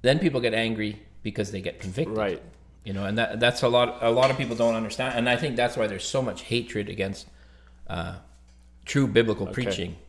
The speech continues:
Speaker 2: Yeah, for
Speaker 1: Because
Speaker 2: sure.
Speaker 1: of, of
Speaker 2: Yeah.
Speaker 1: that conviction. It irritates because people know the truth
Speaker 2: Right.
Speaker 1: inside, like Romans one says.
Speaker 2: Right.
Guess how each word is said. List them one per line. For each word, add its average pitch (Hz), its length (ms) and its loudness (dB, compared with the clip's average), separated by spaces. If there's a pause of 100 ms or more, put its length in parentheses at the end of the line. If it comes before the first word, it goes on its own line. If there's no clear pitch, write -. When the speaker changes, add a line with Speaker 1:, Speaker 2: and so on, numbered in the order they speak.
(260)
Speaker 2:
Yeah, 123 300 8
for - 80 -10
Speaker 1:
Because 104 280 4
Speaker 2:
sure. 117 120 2
Speaker 1:
of, 101 160 2
of 107 140 4
Speaker 2:
Yeah. 113 80 6
Speaker 1:
that 110 220 2
conviction. 113 520 0 (400)
It 117 180 -2
irritates 131 540 2
because 107 320 -4
people 110 260 -6
know 110 360 0
the - 100 -8
truth - 500 -8
Speaker 2:
Right. 98 220 -2
Speaker 1:
inside, 101 280 -6 (300)
like 101 200 -8
Romans 98 320 -10
one 101 180 -8
says. 107 400 -10
Speaker 2:
Right. 92 200 -10